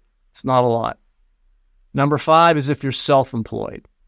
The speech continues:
I'm not talking about owning a company that you've got a hundred employees. This is like you're an electrician, for instance, and you decided to be, get your own van and put your name on the van and buy your own tools.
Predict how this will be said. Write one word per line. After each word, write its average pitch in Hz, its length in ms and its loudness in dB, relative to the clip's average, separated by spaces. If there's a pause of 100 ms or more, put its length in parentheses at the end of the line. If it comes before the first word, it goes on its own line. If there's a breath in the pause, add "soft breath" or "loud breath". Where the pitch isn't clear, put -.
(720)
I'm 131 140 -4
not 156 220 2
talking 156 340 2
about 135 400 2
owning 139 320 0
a 131 80 -4
company 127 640 0
that 117 220 -2
you've 123 160 -4
got 120 200 2
a 120 60 2
hundred 120 320 -2
employees. 110 720 0
This 123 180 -4
is 120 200 -4
like 117 400 0
you're 123 300 0
an 127 40 2
electrician, 123 640 2
for 120 160 0
instance, 120 480 -2
and 123 140 -2
you 127 100 0
decided 120 520 0
to 120 60 -4
be, 113 120 -6
get - 320 -4
your 135 80 2
own 131 200 2
van 123 400 0
and 113 140 -8
put 135 180 -2
your 127 120 -2
name 120 260 0
on 120 100 0
the 113 60 -4
van 120 380 -2
and 113 100 -4
buy 120 200 2
your 120 180 2
own 113 160 -2
tools. 110 480 -6